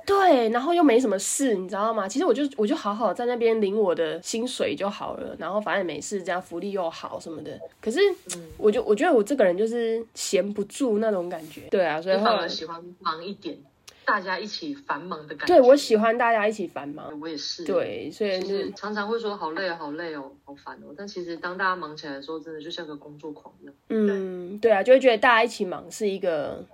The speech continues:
Speaker 1: 就是有一种共患难的感觉。
Speaker 2: 对啊。
Speaker 1: 真的。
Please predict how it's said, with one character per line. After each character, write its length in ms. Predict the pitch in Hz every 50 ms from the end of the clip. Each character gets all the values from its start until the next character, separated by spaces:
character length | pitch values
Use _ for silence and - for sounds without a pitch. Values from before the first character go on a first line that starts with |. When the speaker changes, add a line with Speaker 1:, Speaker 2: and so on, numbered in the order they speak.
| - _
Speaker 1:
就 120 | - 214
是 100 | 208 214
有 120 | 208 175 170
一 40 | 175
种 160 | 175 151 151
共 200 | 156 233 208 196
患 180 | 214 202 196 196
难 140 | 190 175 151
的 80 | -
感 180 | - - 139 143 -
觉。 180 | - - - - - - _ _ _ _ _ _ _ _ _ _ _ - - 226 214 208 - _ _ _
Speaker 2:
对 180 | 190 185 175
啊。 260 | 165 156 151 147 143 147 147 147 - - - _ _ _ _ - - - - - _ - - - - - -
Speaker 1:
真 200 | - 214 190 190
的。 180 | - 175 165